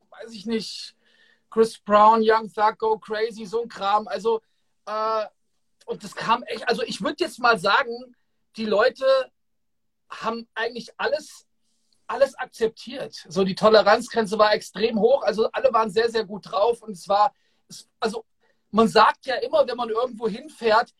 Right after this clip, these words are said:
es wird der absolute Hammer, es wird so geil, also es ist ja immer so Standard, ne? Aber ich muss jetzt ganz ehrlich sagen,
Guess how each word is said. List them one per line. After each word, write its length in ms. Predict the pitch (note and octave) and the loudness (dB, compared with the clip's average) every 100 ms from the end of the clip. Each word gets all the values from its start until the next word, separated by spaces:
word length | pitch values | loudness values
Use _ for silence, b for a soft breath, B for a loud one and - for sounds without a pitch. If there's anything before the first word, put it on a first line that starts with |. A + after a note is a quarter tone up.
| _ _ | _ _
es 320 | F#3 - F3 | -14 -12 -6
wird 260 | G3 G3+ G#3+ | 0 0 2
der 180 | G3+ - | 0 0
absolute 800 | - A3+ - A3+ G#3+ G#3+ G#3 F#3 | -8 -10 -6 -4 -2 -4 -4 -2
Hammer, 280 | G#3+ A3+ C#3+ | -2 -2 -2
es 240 | - C#3 F3+ | -4 -10 -6
wird 280 | A#3+ B3 | -4 -4
so 600 | - E3 F3 A#3+ B3 B3+ | -8 -8 2 4 6 4
geil, 220 | F3+ A3 A3+ | 4 4 4
also 140 | G3 F#3 | 0 -4
es 60 | |
ist 80 | F#3+ | -8
ja 60 | A#3 | -8
immer 300 | - D4+ C4 | 0 2 2
so 320 | C4 A#3+ - _ _ _ _ _ _ _ _ _ _ | 2 0 -2 _ _ _ _ _ _ _ _ _ _
Standard, 720 | - - A#3 B3+ F#3+ E3+ E3 | -4 2 4 4 2 2 0
ne? 180 | G#3 A3+ | 0 0
Aber 200 | A3+ B3 | 0 -4
ich 120 | A3 | -8
muss 180 | A#3+ C#4+ | -10 -10
jetzt 160 | C#4 - | -10 -8
ganz 240 | B3 B3 | -8 -8
ehrlich 260 | G#3+ C4+ A3+ | -12 -12 -4
sagen, 380 | A3+ B3 B3 | -4 -4 -8